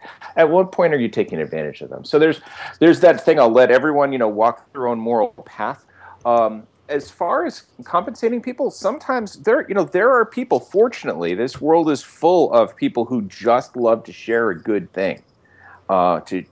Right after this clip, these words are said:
to tell their friends a great tip that they found. Getting people like that to fall in love with your product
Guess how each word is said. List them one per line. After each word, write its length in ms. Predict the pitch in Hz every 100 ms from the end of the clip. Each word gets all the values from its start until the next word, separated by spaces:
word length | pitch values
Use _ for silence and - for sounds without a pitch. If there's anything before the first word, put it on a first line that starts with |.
| -
to 140 | 95
tell 240 | 87 131 123
their 160 | 120
friends 400 | - 131 120 98
a 40 | 90
great 380 | - 95 90
tip 300 | - 90 - - _
that 160 | 87 -
they 160 | 87
found. 340 | - 98 73 - _ - - -
Getting 280 | 190 185 196
people 300 | - 180 180
like 220 | 151 127
that 200 | 135 127
to 80 | 101
fall 340 | - 113 117 135
in 80 |
love 180 | 131 127
with 100 | 104
your 120 | 120
product 520 | 117 107 117 139 -